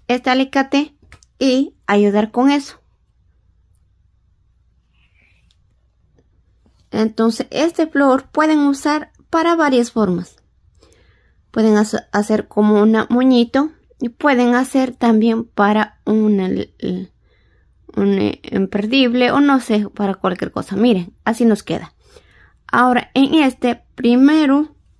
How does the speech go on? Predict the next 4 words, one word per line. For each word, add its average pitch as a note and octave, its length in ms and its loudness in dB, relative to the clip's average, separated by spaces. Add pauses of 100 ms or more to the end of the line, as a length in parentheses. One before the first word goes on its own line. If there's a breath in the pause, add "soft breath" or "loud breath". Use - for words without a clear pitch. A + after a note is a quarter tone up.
(1300)
vamos C4+ 480 0
a E4 120 -4
poner C#4+ 400 2
tres C#4 520 2